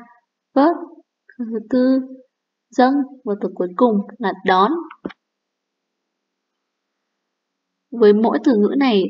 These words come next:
thì chúng ta có thể đặt được một câu hoặc nhiều hơn nữa. Nghĩa là các con có thể đặt ít nhất được năm câu qua năm từ ngữ đã tìm được ở tập số hai. Nhưng mà bài chỉ yêu cầu chúng ta đặt một câu thôi. Như vậy là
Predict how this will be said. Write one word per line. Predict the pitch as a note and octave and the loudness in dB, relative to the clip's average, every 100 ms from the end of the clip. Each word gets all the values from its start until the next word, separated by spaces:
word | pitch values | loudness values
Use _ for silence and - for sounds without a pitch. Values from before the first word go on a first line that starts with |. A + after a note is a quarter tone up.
| - | -4
thì | F#3+ | -6
chúng | A#3 F#3+ | -6 -6
ta | G#3+ G#3+ G#3+ | -4 -4 -2
có | G3+ | -2
thể | A#3+ | -2
đặt | G3+ - | -2 -4
được | - F#3+ | -4 -4
một | F3+ - | -6 -2
câu | A#3+ B3 | 0 0
hoặc | A#3+ G#3 | -2 -8
nhiều | A#3 A#3 G#3 | -4 0 0
hơn | A#3 B3+ | 0 2
nữa. | B3+ B3 E4 - _ _ _ _ | 2 0 -2 -6 _ _ _ _
Nghĩa | - | -6
là | A3 G3+ | -4 -4
các | A#3 A#3+ | -4 -2
con | A3+ G#3 | -2 -2
có | G#3 G#3 | -2 -2
thể | A#3+ | 0
đặt | B3+ | -2
ít | - C4+ | -2 2
nhất | D#4+ E4+ | 2 2
được | A3 G#3 | 0 0
năm | G3+ C#4 C#4+ | -2 -2 -2
câu | D4 D4 C#4+ B3+ - | 2 2 2 -2 -6
qua | A3+ | -6
năm | A3+ B3+ D4 D4 | -4 -4 -2 2
từ | G#3 | 4
ngữ | G3 B3 | 4 2
đã | B3+ - | -2 -2
tìm | A#3+ G3 | -4 2
được | G#3 G#3 - | 0 0 -6
ở | G#3 | -8
tập | - - | -8 -12
số | - | -14
hai. | - C#4+ D4 D4 - - _ _ - | -8 -2 -2 -2 -8 -20 _ _ 0
Nhưng | D#4 D4+ | 4 4
mà | A#3+ | 2
bài | A3+ G3 F3 - | 0 0 -2 -4
chỉ | - - | -6 -2
yêu | C#4+ | -2
cầu | C4+ G#3 | 0 -4
chúng | - F#3+ | -2 -6
ta | G#3 | -4
đặt | A#3+ A3 | -6 -4
một | G3 G3 | -6 -2
câu | B3+ C4 | 0 0
thôi. | B3+ C#4 C#4+ C#4+ G3+ - _ _ _ | -2 0 4 4 2 -4 _ _ _
Như | A#3+ A3+ | -6 -2
vậy | G#3 | -2
là | F#3 | -2